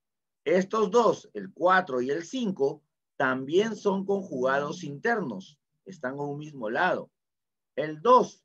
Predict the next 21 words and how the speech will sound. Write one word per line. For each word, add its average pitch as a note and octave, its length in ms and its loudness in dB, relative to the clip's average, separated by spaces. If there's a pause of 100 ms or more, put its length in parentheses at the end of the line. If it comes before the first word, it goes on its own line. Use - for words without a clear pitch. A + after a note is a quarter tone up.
(120)
y C#3 160 0
el A#2+ 140 0
siete E3+ 640 -4 (320)
también E3 640 0
son G#3 260 0
conjugados, F#3 760 2
pero A2 200 -8
son D#3 200 -8
conjugados D#3+ 760 -4
externos, G#2+ 800 -2 (380)
se C3 120 -8
encuentran D#3 640 -2
fuera G#3 400 4
de B2+ 100 0
las A2 180 -6
paralelas. A2 760 -6 (540)
El A#2+ 320 -4
uno E3+ 560 -2
y G2+ 160 -8
el G#2+ 140 -2
ocho F3 420 0